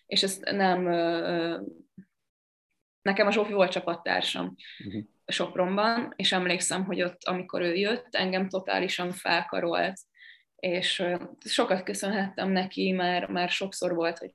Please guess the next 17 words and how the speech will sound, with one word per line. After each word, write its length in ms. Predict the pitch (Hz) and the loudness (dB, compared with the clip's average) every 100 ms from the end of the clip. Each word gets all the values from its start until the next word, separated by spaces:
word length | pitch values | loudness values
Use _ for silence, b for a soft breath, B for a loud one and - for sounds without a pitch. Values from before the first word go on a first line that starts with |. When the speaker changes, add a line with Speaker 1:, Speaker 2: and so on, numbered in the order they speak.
| _ | _
Speaker 1:
pluszba 340 | 185 175 165 | -8 -4 -4
ott 140 | 175 190 | -4 -2
maradtunk 500 | 170 175 - - - | -4 -4 -8 -10 -8
még 280 | - - - | -6 -6 -2
dobni, 580 | 180 180 180 180 180 175 | 2 2 2 -2 -4 -6
meg 160 | - - | -6 -2
egyénizni, 920 | 180 185 175 175 170 - 175 170 165 B B B B - | 0 2 2 0 -2 -2 0 0 -2 B B B B -8
ö, 320 | - 165 175 - | -4 -2 -4 -4
elmentünk 580 | 185 175 170 165 160 175 | 0 2 2 0 -4 -4
ide-oda, 640 | 180 165 - 190 180 165 | 0 0 2 2 4 2
hazavitt, 580 | 175 185 185 170 170 170 | 2 0 2 2 2 0
ugye 140 | 175 | -2
akkor 200 | 175 - | -2 -2
még 200 | 170 165 | -4 -6
fiatalabb 540 | - 180 170 175 170 170 | -4 -2 -2 0 -2 0
voltam 480 | 165 165 - 170 | 0 0 -2 -4
edzésről, 840 | - 170 - 175 - 170 170 165 | -4 -4 -4 -4 -2 -2 0 0